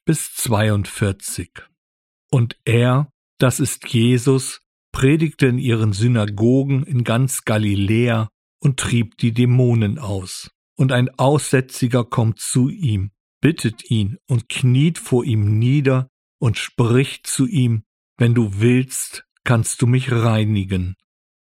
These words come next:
Und innerlich bewegt streckte er seine Hand aus, rührte ihn an und spricht zu ihm: ‚Ich will, werde gereinigt.‘ Und sogleich wich der Aussatz von ihm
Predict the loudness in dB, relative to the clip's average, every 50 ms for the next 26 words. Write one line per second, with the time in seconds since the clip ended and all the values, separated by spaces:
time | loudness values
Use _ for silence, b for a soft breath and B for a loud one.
0 | _ _ _ _ _ -6 -2 -2 -2 -2 0 2 2 4 4 4 2 2 0 -4
1 | -6 -6 -4 -4 -4 -4 -6 -6 -2 0 2 2 0 -2 _ -16 -14 -12 -10 -8
2 | -6 -2 0 0 0 -2 _ -4 -4 -4 -2 0 0 0 2 2 2 2 0 0
3 | 0 0 0 0 0 0 0 -2 -4 -6 -4 -2 0 0 0 0 -2 -4 -8 -14
4 | _ _ _ _ _ _ _ -6 -2 -2 2 2 4 2 2 0 -2 -4 -2 0
5 | 0 -2 -2 -4 _ _ 0 0 2 2 2 2 0 b b b b b b b
6 | -4 -4 -4 -4 -8 -2 -2 0 2 2 0 0 -4 -12 -10 -4 -4 -4 -2 0
7 | 0 2 2 0 -2 -4 _ _ _ _ _ _ _ _ _ -2 0 0 0 -2
8 | -8 -4 0 2 2 2 2 2 -2 -6 -8 _ _ _ _ _ _ _ _ -8
9 | -4 0 2 2 2 2 0 0 -2 0 0 -2 0 0 0 0 0 0 0 -2
10 | -4 -6 -8 -14 -20 -20 -20 _ _ _ _ _ _ _ _ -2 0 0 0 0
11 | -2 0 0 0 2 2 2 0 0 -2 -4 -4 -2 -2 -2 -2 -2 -2 -2 -2
12 | -2 0 2 2 2 2 0 -2 -2 -2 0 0 -2 -4 -8 -12 -12 -14 -14 -10
13 | -2 2 2 4 4 2 0 0 0 2 2 2 0 -2